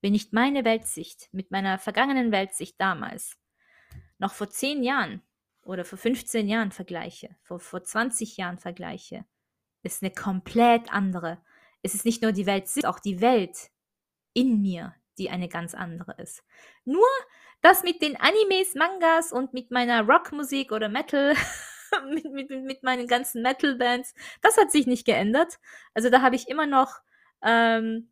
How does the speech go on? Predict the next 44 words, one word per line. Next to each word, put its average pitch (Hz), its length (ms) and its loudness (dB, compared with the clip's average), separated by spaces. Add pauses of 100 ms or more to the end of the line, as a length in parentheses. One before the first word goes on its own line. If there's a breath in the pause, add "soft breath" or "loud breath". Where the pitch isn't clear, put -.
(120)
ja, 220 440 2
das - 180 -6
mag 208 200 0
ich 226 180 -4
immer 269 180 -2
noch, 294 140 -2
das 226 160 -8
gefällt 196 400 -8
mir 190 100 -10
immer 269 200 -6
noch, 240 160 -2
das 214 160 -10
ist 196 80 -12
immer 226 160 -2
noch 185 160 -4
meine 180 360 -6
Richtung, 311 400 -4 (140)
das 247 200 -2
ist 220 120 -8
einfach, 196 520 -4 (840)
so 196 220 -4
bin 320 180 -2
ich 427 160 0
einfach, 196 320 -4
ne? 320 140 -6
Also 220 200 -2
so 214 140 -2
ist - 200 -6
einfach 233 300 -4
meine 226 220 0
Seele 208 320 0
geprägt 254 600 -4
von 196 200 -4
diesem 190 200 -6
ganzen 185 320 -6
Skorpionhaften 185 840 -8
her 170 180 -6
gesehen. 165 460 -10 (360 soft breath)
Ähm, 190 280 2
und 190 160 -4
ich 208 160 -4
liebe 254 340 4
es 156 260 -4
und 196 380 -2